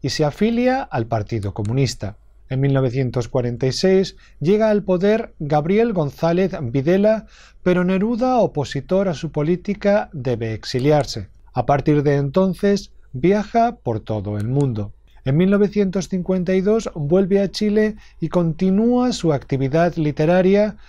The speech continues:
siendo nombrado miembro de la Academia de la Lengua en mil novecientos sesenta y nueve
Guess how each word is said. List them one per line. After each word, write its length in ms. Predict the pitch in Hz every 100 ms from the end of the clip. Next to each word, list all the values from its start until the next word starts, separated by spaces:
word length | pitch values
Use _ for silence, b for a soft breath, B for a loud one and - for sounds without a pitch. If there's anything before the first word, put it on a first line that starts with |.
| b
siendo 460 | - - 226 240 240
nombrado 720 | 226 208 202 220 214 233 233
miembro 640 | 185 170 202 226 226 247 254
de 140 | 180
la 200 | 123 113
Academia 680 | 110 123 127 156 180 202 214
de 100 | 135
la 100 | 120
Lengua 540 | 131 160 170 220 247
en 100 | 131
mil 140 | 120 117
novecientos 640 | 110 104 120 101 98 98
sesenta 400 | 101 113 107 117
y 40 |
nueve 460 | 147 180 180 208